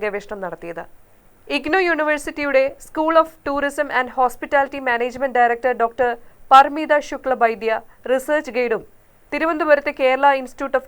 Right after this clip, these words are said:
Tourism and Travel Studies മുൻ പ്രിൻസിപ്പൽ ഡോക്ടർ ബി വിജയ്കുമാർ co ഗൈഡുമായിരുന്നു.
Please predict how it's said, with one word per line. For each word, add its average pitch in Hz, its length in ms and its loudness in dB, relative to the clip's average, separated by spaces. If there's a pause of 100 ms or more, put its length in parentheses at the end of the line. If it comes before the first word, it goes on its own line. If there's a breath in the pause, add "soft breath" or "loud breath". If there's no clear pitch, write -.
Tourism 269 440 -6
and 247 180 -4
Travel 247 380 4
Studies 233 340 -2 (100)
മുൻ 247 200 0
പ്രിൻസിപ്പൽ 240 480 -6 (420 soft breath)
ഡോക്ടർ 269 260 4 (100)
ബി 277 280 -10
വിജയ്കുമാർ 247 560 -2 (100)
co 262 80 2 (120)
ഗൈഡുമായിരുന്നു. 170 580 -4